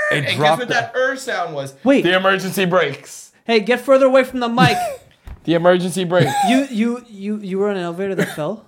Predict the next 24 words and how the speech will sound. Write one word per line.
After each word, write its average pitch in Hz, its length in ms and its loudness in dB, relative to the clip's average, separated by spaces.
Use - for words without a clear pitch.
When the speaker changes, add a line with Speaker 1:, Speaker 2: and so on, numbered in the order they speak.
Speaker 2:
<laughs> - 140 -20
Yeah, 330 240 0
work. 285 500 0
The, 214 240 -4
the 208 100 -4
Speaker 3:
Why 285 100 4
you 427 80 4
saying 494 100 2
that - 160 2
Speaker 2:
Almac. 480 80 0
Speaker 3:
like, 466 160 -2
yeah, 466 260 -2
it's - 140 -8
cool? - 160 -2
Speaker 1:
Yeah, 220 380 4
Speaker 2:
Because 135 120 -4
it - 20 -2
Speaker 1:
normal. 196 360 4
Speaker 2:
was 233 140 2
fine. 277 360 4
Everybody 202 320 2
was 220 80 -4
like, 208 160 -2
"Oh, 233 540 2